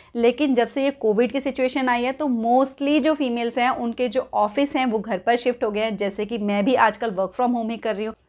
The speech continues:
तो यानी कि मैं एक हाउसवाइफ हूँ जो कि घर से ही प्रोफेशनली एक्टिव है। और क्योंकि डिजिटल एज चल रही है तो ऐसे बहुत से ऑप्शंस हैं जिससे कि हम घर बैठे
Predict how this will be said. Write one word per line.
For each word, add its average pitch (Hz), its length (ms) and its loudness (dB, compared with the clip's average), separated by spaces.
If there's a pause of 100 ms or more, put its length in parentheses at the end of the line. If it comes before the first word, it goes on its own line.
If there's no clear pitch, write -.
(160)
तो 240 80 2
यानी 233 220 2
कि 285 100 0
मैं 294 120 4
एक 302 120 0
हाउसवाइफ 254 460 4
हूँ 294 160 0
जो 233 140 2
कि 277 220 -6
घर 220 200 2
से 226 160 -2
ही 294 140 0
प्रोफेशनली 208 580 -2
एक्टिव 175 340 -6
है। 180 220 -8
और 214 120 -4
क्योंकि 240 360 0
डिजिटल 220 460 4
एज 254 140 4
चल 233 160 0
रही 247 140 -2
है 269 120 -4
तो 277 120 0
ऐसे 294 180 -2
बहुत 254 340 -2
से 320 100 0
ऑप्शंस 285 480 4
हैं 302 160 0
जिससे 254 320 -2
कि 285 120 -6
हम 302 300 0
घर 254 240 2
बैठे 254 420 2